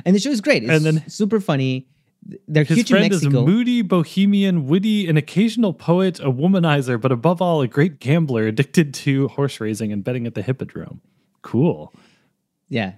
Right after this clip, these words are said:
Speaker 1: that's, that's both okay. And, uh, once again, the show is, is, is Mexico is huge. Like, they, they do concerts now. They ju-, they don't do the sh-, T V show anymore. They just do the songs live.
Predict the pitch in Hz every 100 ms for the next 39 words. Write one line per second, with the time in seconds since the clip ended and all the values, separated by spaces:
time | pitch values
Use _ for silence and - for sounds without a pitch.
0 | - 117 120 - 120 117 120 113 110 104
1 | 98 _ _ _ - 139 143 143 139 -
2 | 147 156 165 151 127 185 196 208 - 160
3 | - - 139 - - 143 139 147 - 156
4 | 143 - 117 - - _ - 113 98 _
5 | - 117 117 120 120 120 120 147 143 110
6 | 107 101 101 113 113 120 110 139 160 170
7 | 151 135 - 151 156 127 113 104 107 117
8 | 131 131 131 113 - 135 120 107 - 113
9 | 120 113 98 90